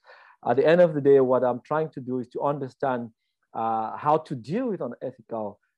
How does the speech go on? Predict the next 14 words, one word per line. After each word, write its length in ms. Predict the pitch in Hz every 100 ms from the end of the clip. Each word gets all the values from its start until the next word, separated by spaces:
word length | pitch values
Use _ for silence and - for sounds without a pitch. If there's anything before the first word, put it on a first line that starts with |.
| _
uh, 100 | 107 -
uh, 60 | 104
technology, 720 | - 110 120 120 107 90 92 -
how 300 | - 117 123
to 160 | 123 131
ensure 520 | 127 - 170 165 156
that, 160 | 127 - _ _ _ _
uh, 180 | 113 113 123
ec-, 100 | 117 -
uh, 200 | 139 127
uh, 540 | 113 - 123 110 104 -
technology 680 | - 131 151 156 143 110 123
or, 460 | 113 113 104 101 101 _
or, 300 | - 104 104